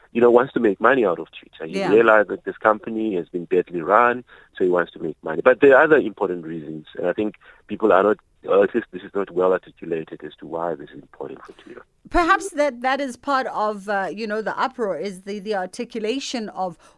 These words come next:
Speaker 2: why this is important, um, you know, because
Speaker 1: Yeah.
Speaker 2: I, I feel like, um, as a person who fits into the more than one of the categories that have
Speaker 1: Yeah.
Speaker 2: existed for acquiring a blue tick,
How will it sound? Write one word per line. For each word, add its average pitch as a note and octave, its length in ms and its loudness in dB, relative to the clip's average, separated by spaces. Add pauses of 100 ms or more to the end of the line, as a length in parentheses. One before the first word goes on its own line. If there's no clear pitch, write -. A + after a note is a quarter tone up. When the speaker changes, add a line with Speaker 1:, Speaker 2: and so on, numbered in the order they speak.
Speaker 2:
why B3 380 -4
this A3+ 240 -4
is G3 120 -12
important, F#3+ 760 -6
um, F3+ 260 -4
you A3 120 -6
know, G#3 120 -2
because A#3 340 -6
Speaker 1:
Yeah. G#3+ 80 2
Speaker 2:
I, A3+ 160 2
I A#3+ 40 -2
feel D4 220 -4
like, B3+ 260 2 (380)
um, A3 260 2 (160)
as C4+ 320 2
a A#3+ 120 2 (320)
person B3 400 -2
who A3 160 -4
fits - 380 -6
into G#3 640 -8
the F#3+ 340 -6 (360)
more B3 380 4
than C4+ 180 0
one G#3 280 2
of F3+ 240 -2
the F#3 80 -8
categories G#3+ 840 -6 (300)
that G#3+ 200 -2
have A3+ 120 0
Speaker 1:
Yeah. C#3+ 80 4
Speaker 2:
existed F#3 580 -4
for F#3+ 240 -6
acquiring G#3 720 -4
a F#3+ 100 -8
blue F#3 340 -6
tick, - 460 -8